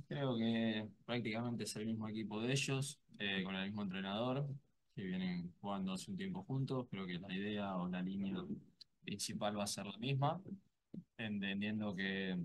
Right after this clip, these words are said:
que cada uno lleva su proceso como equipo, pero entendemos que va a ser un rival muy difícil, que va a tratar de hacer su partido acá en casa, y ojalá que hagamos bien las cosas.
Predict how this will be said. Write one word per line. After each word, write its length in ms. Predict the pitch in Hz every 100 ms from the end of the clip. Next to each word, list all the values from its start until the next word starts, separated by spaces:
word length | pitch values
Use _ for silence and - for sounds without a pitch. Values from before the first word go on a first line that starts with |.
| 71 - -
que 180 | - 95
cada 240 | 101 101 98
uno 220 | 101 104
lleva 400 | 101 98 95 92
su 180 | - 95
proceso 380 | 113 107 95 95
como 180 | 95
equipo, 520 | 101 113 123 143 147 139
pero 500 | 107 95 92 92 85 - 90 - _ _
entendemos 460 | 101 95 107 117 113
que 80 | 107
va 80 |
a 40 | 107
ser 180 | 113 107
un 100 | 101
rival 220 | 107 107
muy 120 | 107
difícil, 560 | 107 131 127 135 139 139 _ _ _ _ _ _ _
que 160 | 110
va 120 | 104
a 20 | 98
tratar 280 | 104 98
de 60 | 98
hacer 240 | 98 107
su 140 | 101 92
partido 400 | 101 92 104 101
acá 100 | 101
en 100 | 98
casa, 380 | 113 113 127 123 120
y 80 | 95
ojalá 320 | 92 90 90
que 60 | 92
hagamos 280 | 95 92
bien 120 | 92 90
las 100 | -
cosas. 280 | 92 -